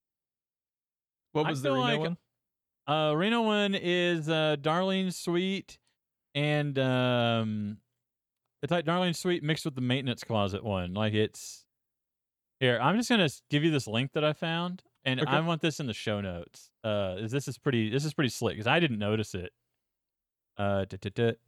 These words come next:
Speaker 2: I'm gonna send it to you here so you can
Speaker 1: Yeah, it was, it was a
Speaker 2: participate in this with
Speaker 1: detail
Speaker 2: me.
Speaker 1: I, I really liked, uh, 'cause I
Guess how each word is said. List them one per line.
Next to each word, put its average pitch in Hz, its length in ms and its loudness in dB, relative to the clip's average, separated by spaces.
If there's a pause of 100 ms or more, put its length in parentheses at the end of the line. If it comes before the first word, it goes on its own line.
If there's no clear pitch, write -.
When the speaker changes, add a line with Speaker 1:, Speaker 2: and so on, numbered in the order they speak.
(160)
Speaker 2:
I'm 104 160 -4
gonna 95 120 -4
send 98 200 -4
it 95 100 -4
to 101 100 -2
you 98 120 4
here 98 160 2
so 98 140 -4
you 95 180 0
can 98 380 -4 (640)
Speaker 1:
Yeah, 135 100 0
it - 60 -4
was, 170 160 0
it 170 140 -2
was 170 120 0
a 147 40 0
Speaker 2:
participate 139 40 0
in - 0 -
this - 0 -
with - 20 -
Speaker 1:
detail 131 380 0 (140)
Speaker 2:
me. 117 100 -8
Speaker 1:
I, - 60 0
I 127 40 2
really 127 400 -2
liked, 120 460 -2
uh, 123 260 -2
'cause 127 200 0
I 120 240 0